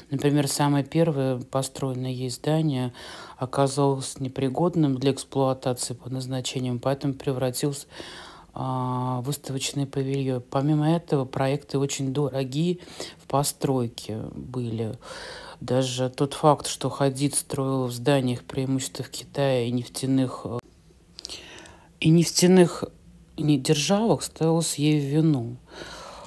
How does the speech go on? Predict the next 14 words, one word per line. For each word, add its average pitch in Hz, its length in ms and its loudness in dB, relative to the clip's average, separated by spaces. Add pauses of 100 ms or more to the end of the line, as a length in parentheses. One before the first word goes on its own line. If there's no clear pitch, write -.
(540)
Но 156 200 8
Хадид 185 720 6
и 160 380 4
Шумахер 175 680 4
заявили, 156 460 4
что - 140 -2 (920)
и 165 80 0
нефтяных 180 480 2
державах. 147 680 2 (120)
Но 175 460 6 (240)
Хадид 175 400 0
заявила, 165 520 4
что - 520 -4
архитектура 151 920 -2